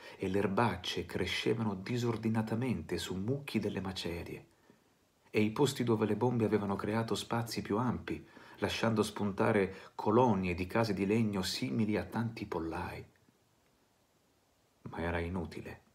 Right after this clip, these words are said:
Non riusciva a ricordare. Della sua infanzia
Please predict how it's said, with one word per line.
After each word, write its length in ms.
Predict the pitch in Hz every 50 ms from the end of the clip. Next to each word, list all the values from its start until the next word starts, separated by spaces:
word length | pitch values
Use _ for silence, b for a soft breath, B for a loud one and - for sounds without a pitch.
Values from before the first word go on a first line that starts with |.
| _ _ _ _ _ _ _ _ _ _ _ _ _ _ B B B B B B
Non 200 | 92 98 101 104
riusciva 380 | 107 107 98 - - 117 110 104
a 40 |
ricordare. 640 | 95 92 - 90 92 95 - - - - - - - - _ _ _ _ _ _ _ _ _ _ _ _ _ _ _ _ _ _ _ _ _ _ _ _ -
Della 260 | - 92 92 90 95
sua 240 | - - - 117 101
infanzia 720 | 87 87 - - 87 80 73 73 - - - 78 85 -